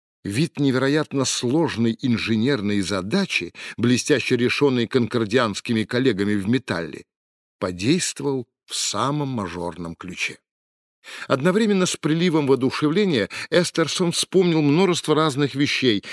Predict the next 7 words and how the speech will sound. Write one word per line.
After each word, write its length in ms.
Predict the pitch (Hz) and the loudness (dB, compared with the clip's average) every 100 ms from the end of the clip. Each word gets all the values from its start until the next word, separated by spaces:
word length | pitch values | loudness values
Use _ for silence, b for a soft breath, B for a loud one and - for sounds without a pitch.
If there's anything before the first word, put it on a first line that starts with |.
| B | B
название 640 | 131 175 147 147 135 117 110 | 0 2 2 2 2 2 2
этого 500 | 135 123 120 113 107 B B | 2 0 2 0 -2 B B
гидрофлугера, 1120 | 113 117 110 123 123 156 139 98 95 87 82 _ _ _ _ | 0 2 2 0 0 0 2 2 0 -2 -6 _ _ _ _
цвет 360 | - 113 160 123 | -4 2 2 2
глаз 320 | 104 113 107 | 4 4 2
своего 440 | - 107 101 98 | 0 0 2 2
коллеги, 580 | - 101 104 156 123 131 | 0 0 2 0 0 -4